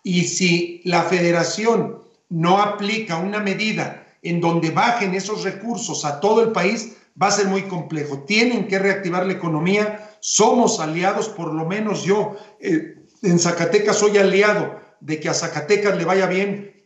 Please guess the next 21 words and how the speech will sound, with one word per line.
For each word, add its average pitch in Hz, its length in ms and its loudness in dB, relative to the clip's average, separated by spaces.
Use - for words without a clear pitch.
y 160 160 -2
aliado 175 320 2
del 180 140 0
gobierno 190 340 0
federal 180 400 0
en 170 100 -6
ello. 202 240 -6
Eh, 165 400 -2
se 170 140 -4
tendrán 175 360 0
que 208 80 -2
buscar 185 440 0
medidas. 180 480 0
Yo 190 60 4
estoy 180 240 0
buscando 180 420 0
las 156 180 -2
propias, 170 520 0
cómo 196 260 4
bursatilizar 160 840 0
partidas 190 760 0